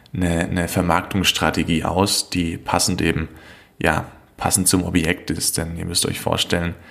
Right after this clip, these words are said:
nicht jede Immobilie ist gleich, beziehungsweise eigentlich keine. Und es macht schon einen großen Unterschied, ob ich jetzt eine Kapitalanlage, also eine klassische Ein- bis Zwei-Zimmer-Wohnung, die gut vermietet ist, die langfristig vermietet ist,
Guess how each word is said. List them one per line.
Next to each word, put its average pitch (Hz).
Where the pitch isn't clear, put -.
nicht 92
jede 98
Immobilie 92
ist -
gleich, 101
beziehungsweise 90
eigentlich 85
keine. 92
Und 82
es -
macht 82
schon 87
einen 92
großen -
Unterschied, 92
ob 90
ich 87
jetzt 87
eine 85
Kapitalanlage, 85
also 85
eine 85
klassische -
Ein- 85
bis -
Zwei-Zimmer-Wohnung, 90
die -
gut 101
vermietet 92
ist, 85
die 85
langfristig 90
vermietet 90
ist, 87